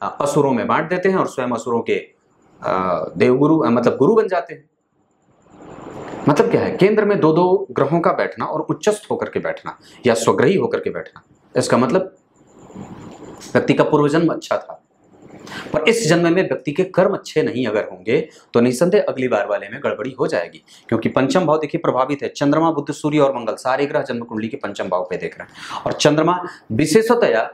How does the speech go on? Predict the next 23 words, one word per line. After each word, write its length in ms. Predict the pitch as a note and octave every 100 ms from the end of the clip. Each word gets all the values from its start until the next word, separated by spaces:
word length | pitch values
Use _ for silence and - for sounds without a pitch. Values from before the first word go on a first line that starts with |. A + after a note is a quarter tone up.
| _ -
व्यक्ति 280 | B2+ C3+ D#3+
के 160 | E3 C#3+
नेचर 380 | A#2+ A#2+ E3 D#3+
को 360 | E3+ G#3+ - _ _ -
जो 160 | A#2
है 60 | B2+
वो 120 | D3+
डिफाइन 380 | D#3+ D#3 F#3 F#3+
करता 280 | B2 - F2
है। 200 | E2 - _ _ -
बुध 320 | G2 D3 - C#3+ F#3+ - _ -
आपके 420 | B2 B2+ - C3 C#3+ - A2
मन 180 | C3 D#3+ -
को, 200 | A2 C#3+ - _ _ -
आ, 640 | G#2+ G#2 G2+ G2 F#2+ F2+ - _ _ _ -
एक 140 | G#3
जगह 220 | D3+ C#3+
पे 120 | D3+ E3+
टिका 280 | C#3+ D3 C#3+
करके 300 | - - B2+
concentration 640 | D#3 D#3 E3+ D#3 - E3
का 120 | E3+
मा-, 140 | C#3+